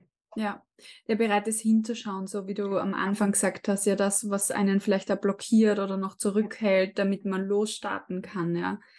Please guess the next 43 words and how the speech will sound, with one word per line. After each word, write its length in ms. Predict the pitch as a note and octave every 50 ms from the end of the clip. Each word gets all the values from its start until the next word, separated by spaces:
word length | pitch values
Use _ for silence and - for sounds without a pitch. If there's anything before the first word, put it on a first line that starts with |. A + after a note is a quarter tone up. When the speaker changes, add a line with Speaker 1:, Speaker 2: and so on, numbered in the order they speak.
| - - _ _
Speaker 1:
das 340 | - F#3+ F#3+ G3 - - -
anzuschauen. 1040 | - E3+ F#3 G3 G3+ G#3 - - A3 G3+ - - - - - - - - G3+ G#3 - _ _ _ _ _ _ _ _ _
Und 140 | - G3+ G3+
eigentlich 560 | - E3 F#3+ G3+ G#3+ A3 A3 A3+ A3+ A3 -
ist 160 | A3+ G#3+ -
es 120 | G#3+ G#3+ -
dann 200 | G#3 G3 G3 F#3+
schön, 720 | - - - - G#3 G3 G3+ G#3 A3 A3 A3+ A#3 A#3 A3
weil 580 | G#3+ G3 G3 G3 F#3+ F#3+ F#3+ F#3+ G3 F#3+ - - _ -
dann 180 | G#3 G3 G3
hat 120 | G3 G3+ -
man 120 | F#3+ G3+
keine 280 | G#3+ G3 F#3 F3+ - -
Angst 320 | - F#3 F#3+ - - -
mehr 120 | F3+ F3 E3+
hinzuschauen, 680 | F3+ - G#3+ A3 - - G#3 - - - - F3 F3 F3
wenn 180 | E3+ E3+ F3
man 160 | F3 E3+ E3+
hingeschaut 500 | E3+ E3 F3 E3+ - - - - - -
hat. 240 | - - - - - _ -
Und 140 | - G3+ G3
das 180 | F#3 - -
darf 240 | - G3 F3+ F#3+ -
man 160 | A#3 B3 A3+ G#3+
ja 140 | F#3+ F#3
in 100 | F#3 G3+ G#3
Begleitung 500 | A#3 A3+ - F#3 E3 E3+ E3+ F#3+ F3+ F3
machen. 380 | E3+ E3+ E3+ - - F#3+ G#3+ G#3+
Man 120 | F#3+ G3
muss 140 | G3 G3 F#3+
es 120 | G3 G3 G3
ja 80 | G3
Speaker 2:
Ja. 60 | F#3 F3+
Speaker 1:
nicht 120 | F3 F3+
alleine 300 | F3 E3+ E3+ F3+ F#3+ -
machen. 320 | - F#3 - - G#3+ - _ _ _ _ _ _ -
Speaker 2:
Das 160 | G3+ G3 -
stimmt, 360 | - - - F#3 F3+ F3+ F3+
das 160 | F3+ F3 - -
ist 180 | F3+ - -
das 140 | F#3+ - - -
Gute 260 | G3 F#3 F3 - E3+
dabei. 420 | - - - - F#3+ F#3+ F3+ E3+